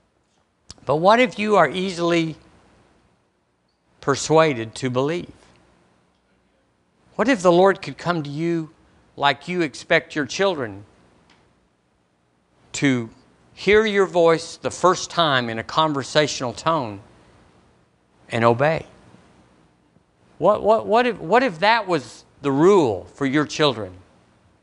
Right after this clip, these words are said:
You go to 'em and you say, "I want you to clean your room up." And you turn around and close the door and you go.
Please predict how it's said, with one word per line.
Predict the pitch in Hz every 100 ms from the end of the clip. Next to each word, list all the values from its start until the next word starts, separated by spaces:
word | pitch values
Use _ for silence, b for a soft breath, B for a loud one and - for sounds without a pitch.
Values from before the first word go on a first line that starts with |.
| _ _ _ _ -
You | 113
go | 147 147
to | - 185
'em |
and | 220
you | 147
say, | - 123
"I |
want | 110 127 104
you | 120
to |
clean | - 135 127
your | 123
room | 135 135
up." | 151 214 - _ _ _ - - _ _ _
And | 104 107
you | 101
turn | 135 131
around | 127 156
and | 214
close | 113 123 120
the |
door | 123 135 185
and | 151
you | 113
go. | 143 143 95